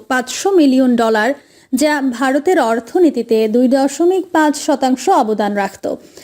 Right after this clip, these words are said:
তথাকথিত হিন্দু নির্যাতনের কথা বলে ভারত বাংলাদেশের প্রতি যে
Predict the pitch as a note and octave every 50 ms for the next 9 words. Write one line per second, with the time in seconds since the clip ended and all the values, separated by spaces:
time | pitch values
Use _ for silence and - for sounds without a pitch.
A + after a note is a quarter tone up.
0 | - - _ - B3 A#3+ A#3+ C4 C4+ C#4 D#4 - D#4+ D#4+ - F#4 F4+ E4 C4+ D4+
1 | D#4 D#4+ D4+ F4+ F4+ F4 E4+ D#4+ - D#4+ D#4 D4+ D#4 D4+ D4 D4+ D4+ D4 D4+ C#4+
2 | B3+ A#3+ B3 - D#4 C#4 B3+ C4+ B3 A#3 A3+ A3 A3 A3+ B3+ A#3+ C4+ C4 C4+ A#3
3 | B3 A#3 A#3 A#3+ C4+ C#4+ D4+ - - E4 D4+ - D4+ D#4+ D#4 D#4 D#4+ C#4+ - D#4